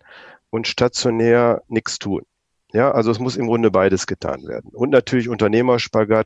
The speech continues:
das Kostenthema in der Corona-Krise auch, das ist völlig klar. So habe ich keinen Marktplatz, äh, habe ich keinen Online-Shop als Händler, gibt es verschiedene Möglichkeiten. Ich kann einmal sagen,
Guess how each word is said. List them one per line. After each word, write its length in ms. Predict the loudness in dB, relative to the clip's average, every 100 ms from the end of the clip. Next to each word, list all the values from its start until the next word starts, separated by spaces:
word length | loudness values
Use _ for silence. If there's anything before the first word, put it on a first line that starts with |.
| -2
das 80 | -4
Kostenthema 680 | -4 -4 -6 -6 -2 0 0
in 120 | 0
der 80 | -4
Corona-Krise 800 | -4 -6 -2 -4 -4 -6 -2
auch, 160 | -2 -4
das 180 | -12 -14
ist 120 | -12
völlig 280 | -10 -10 -10
klar. 260 | -10 -12 -14 -20 -20 -20 -18 -20 -20 -20 -20 _
So 200 | -2 2
habe 200 | 4 6
ich 420 | 4 0 -8 -12 _
keinen 400 | -2 0 4 4
Marktplatz, 880 | 4 0 -2 0 0 0 -4 -8 -4 0
äh, 160 | 2
habe 220 | 2 0 -2
ich 120 | -2
keinen 300 | 2 2 2
Online-Shop 520 | 0 0 -2 -4 -2
als 220 | -2 -2
Händler, 300 | -6 -2 -2
gibt 180 | -2 -4
es 100 | -6
verschiedene 500 | -4 -4 -4 0 0
Möglichkeiten. 680 | 0 -2 -6 -4 -2 -2 -4
Ich 100 | -4
kann 140 | -4
einmal 360 | 0 0 2 2
sagen, 460 | 4 2 0 -4